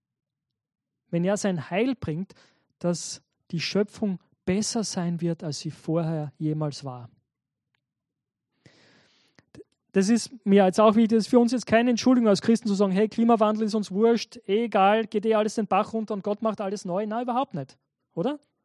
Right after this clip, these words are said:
Gott hat uns den Auftrag gegeben, gut mit dieser Schöpfung umzugehen, die er uns anvertraut hat.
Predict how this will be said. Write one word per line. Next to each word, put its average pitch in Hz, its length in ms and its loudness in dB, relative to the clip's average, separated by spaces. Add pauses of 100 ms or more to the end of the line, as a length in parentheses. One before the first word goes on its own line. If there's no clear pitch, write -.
(1800)
Gott 214 280 0
hat 196 120 -4
uns 190 140 -6
den 175 140 -4
Auftrag 170 320 -4
gegeben, 165 420 -6 (640)
gut 214 380 0
mit 170 120 -4
dieser 160 200 -4
Schöpfung 190 400 -6
umzugehen, 202 640 -6
die 180 140 -4
er 175 40 -2
uns 165 120 -8
anvertraut 170 580 -10
hat. 143 240 -16